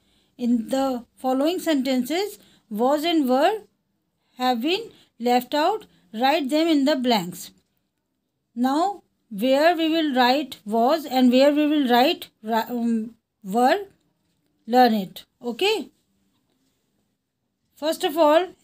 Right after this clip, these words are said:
ex-, sentence number A. "Once there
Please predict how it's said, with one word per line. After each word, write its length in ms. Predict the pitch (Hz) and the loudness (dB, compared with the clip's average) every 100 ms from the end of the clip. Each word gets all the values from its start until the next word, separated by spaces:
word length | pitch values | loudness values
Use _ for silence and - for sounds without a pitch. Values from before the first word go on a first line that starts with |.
| 254 | -12
ex-, 160 | - - - - _ _ _ _ _ _ | -10 -12 -16 -20 _ _ _ _ _ _
sentence 380 | 285 285 330 339 311 | -4 0 0 0 0
number 260 | 277 320 349 262 247 | 2 2 2 6 6
A. 20 | 180 185 _ _ _ _ _ 214 | 4 -4 _ _ _ _ _ 0
"Once 280 | 269 349 427 - - _ _ 196 | 0 0 -6 -12 -14 _ _ -2
there 340 | 247 247 285 | 2 4 4